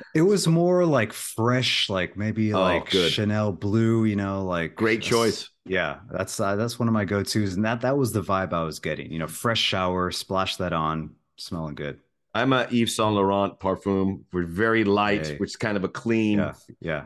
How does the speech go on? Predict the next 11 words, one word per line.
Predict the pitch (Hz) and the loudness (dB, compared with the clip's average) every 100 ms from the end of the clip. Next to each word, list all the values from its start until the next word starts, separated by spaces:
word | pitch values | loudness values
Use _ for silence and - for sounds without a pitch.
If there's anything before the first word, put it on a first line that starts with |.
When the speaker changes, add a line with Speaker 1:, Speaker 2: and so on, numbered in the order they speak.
| - | -2
Speaker 2:
but | 95 | -2
not | 92 98 - | 0 -2 0
too | 104 | 2
many | 90 85 - - | 2 0 -4 -14
s-, | - - _ _ _ | -16 -16 _ _ _
sweet, | - 104 101 104 | -10 -2 -2 -2
spicy | - - 95 82 90 | -10 -4 -2 -2 -6
stuff. | - 78 71 - | -6 -6 -6 -8
But | 82 - | -8 -8
that's | - 80 | -10 -6
Speaker 1:
Exactly. | 80 73 - | -4 -6 -10